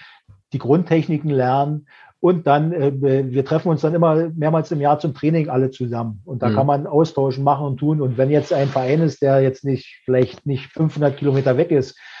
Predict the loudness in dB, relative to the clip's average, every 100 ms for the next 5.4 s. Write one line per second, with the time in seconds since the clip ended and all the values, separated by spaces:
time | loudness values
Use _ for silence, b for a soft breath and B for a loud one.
0 | B -10 -8 -2 0 2 2 2 0 2
1 | 0 2 0 -2 0 -2 -2 -4 -2 -2
2 | 0 0 0 -2 0 2 2 0 0 2
3 | 2 2 2 0 -2 -2 0 0 0 0
4 | -4 -4 -6 -2 -2 0 -2 -4 0 0
5 | 0 -2 -2 -4